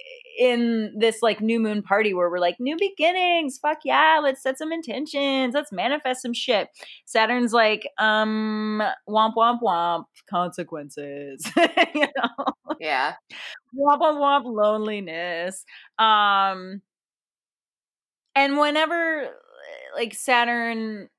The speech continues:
Speaker 1: vibes of loneliness come in, it's really important to ask yourself the question,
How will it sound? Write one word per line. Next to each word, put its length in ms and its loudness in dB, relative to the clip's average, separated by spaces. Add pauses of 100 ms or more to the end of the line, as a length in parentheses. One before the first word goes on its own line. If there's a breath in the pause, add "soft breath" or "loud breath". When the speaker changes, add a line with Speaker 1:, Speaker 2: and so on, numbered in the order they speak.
(240)
Speaker 1:
vibes 360 2
of 120 0
loneliness 640 -2
come 180 -8
in, 220 -2
it's 180 -6
really 280 -4
important 400 -6
to 100 -2
ask 300 0
yourself 380 -2
the 80 -8
question, 760 -2